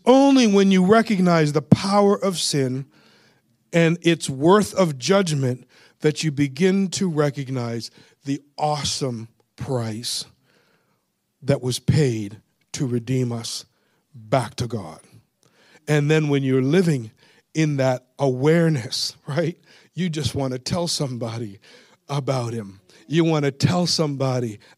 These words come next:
about his love. You want to see those who don't know him come to know him. It's not a judgment gospel. It's a loving gospel. Somebody say amen. It's not, "Oh, you're going to hell." No,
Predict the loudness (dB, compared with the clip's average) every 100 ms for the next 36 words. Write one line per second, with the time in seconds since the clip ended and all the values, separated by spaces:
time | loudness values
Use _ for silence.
0 | -4 0 2 2 2 -2 0 -2 -2 -12
1 | -12 -2 0 2 2 0 -2 -2 0 2
2 | 2 0 -2 -2 -2 0 2 2 0 -2
3 | -6 -20 -20 -6 -4 -4 -4 -4 -2 -2
4 | -2 -4 -8 -16 -6 -2 -2 0 2 2
5 | 0 0 2 2 2 0 0 -2 0 0
6 | -2 -2 -2 -6 -20 -6 -4 0 2 4
7 | 4 4 0 2 2 0 -4 -4 0 2
8 | 4 4 2 2 2 2 2 0 -2 -14
9 | -8 2 2 4 6 6 6 6 6 6
10 | 4 4 2 0 2 2 4 2 -2 -14
11 | -4 2 4 4